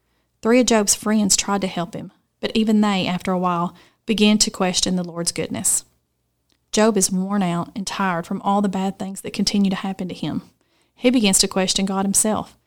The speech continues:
but he never loses his hope and faith. In Job chapter nineteen,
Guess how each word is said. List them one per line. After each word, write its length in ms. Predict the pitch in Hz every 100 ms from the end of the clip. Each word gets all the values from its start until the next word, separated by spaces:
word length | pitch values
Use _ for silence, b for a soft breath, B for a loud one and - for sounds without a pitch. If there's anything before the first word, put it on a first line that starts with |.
| _ _ _
but 120 | 226
he 60 | 226
never 260 | 226 202
loses 320 | 180 175 170 170
his 140 | 170
hope 220 | 170 165
and 140 | 151 -
faith. 360 | 165 165 - - _ _ _ _ _ _ _ -
In 160 | 190
Job 380 | 180 196 214 214
chapter 340 | - 202 208 208
nineteen, 680 | 196 196 - - 180 185